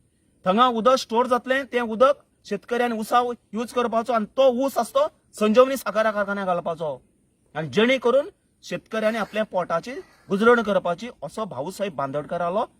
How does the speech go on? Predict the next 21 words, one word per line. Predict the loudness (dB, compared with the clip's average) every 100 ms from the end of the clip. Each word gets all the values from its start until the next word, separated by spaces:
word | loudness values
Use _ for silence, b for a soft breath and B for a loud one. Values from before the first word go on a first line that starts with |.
| _ -12
विचार | 0 2
आसलेलो. | 2 0 -2 -4 -8 _ _ _ _ _ _ _ _ -4
नायन्टीन | -2 0 -2
सेव्हन्टी | 2 2 2 0
टूवाक | -2 -2 -2 -2
जेन्ना | -4 -2
भाऊसाहेब | 0 -2 -2 -4 -4
बांदोडकरान | -2 -2 -4 -2 0 0 -4 -14 _ _ -2
संजीवनी | 0 2 0 0
साखर | -2 -2 0 0
कारखाना | 0 -2 -2 -2
जो | 0
आसा | 0 2 2 2 -2 _ _ _ _ _ 2
तो | 2 2 0
रेणुका | 4 4 6 4
फॅक्टरीन | 4 -6 -6 0
हाडलेलो, | 2 2 2 -2 -6 -10 -8 -2
तो | 0
मॅन्युअल | 4 4 6 4 4
आशिल्लो. | 2 -2 -4 -6 -8 -10 -8 -10 -12 -12 -10 -10 -10 -10 -8 -8 0
मॅन्युअल | 4 6 6 6